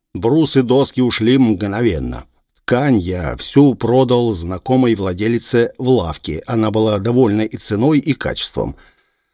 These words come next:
С кальвадосом сначала шло не так быстро, но последние четыре бочки купили уже по тройной цене.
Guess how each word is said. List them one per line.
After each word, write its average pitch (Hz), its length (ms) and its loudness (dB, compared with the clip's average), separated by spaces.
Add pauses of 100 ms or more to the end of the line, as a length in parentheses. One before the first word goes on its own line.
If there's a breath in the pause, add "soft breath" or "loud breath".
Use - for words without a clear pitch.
(220)
С - 80 -8
кальвадосом 147 640 2
сначала 117 560 0
шло 127 280 0
не 131 140 4
так 190 280 0
быстро, 95 500 -2
но 127 220 0
последние 131 840 2
четыре 131 400 0
бочки 127 380 0
купили 131 420 2
уже 120 280 2
по 117 140 -6
тройной 120 460 2
цене. 87 480 -2